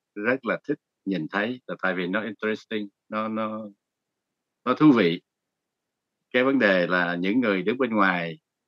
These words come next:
không phải là, không phải là chính trị gia, cũng như không phải là những người quyết định, thì có thể bàn cãi với nhau.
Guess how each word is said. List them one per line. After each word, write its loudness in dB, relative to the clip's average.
không -2
phải -2
là, -4
không -6
phải -2
là -4
chính -6
trị -2
gia, 0
cũng -6
như -6
không -6
phải -6
là -4
những -10
người -4
quyết -8
định, -4
thì -2
có -2
thể 0
bàn -4
cãi -4
với -6
nhau. -2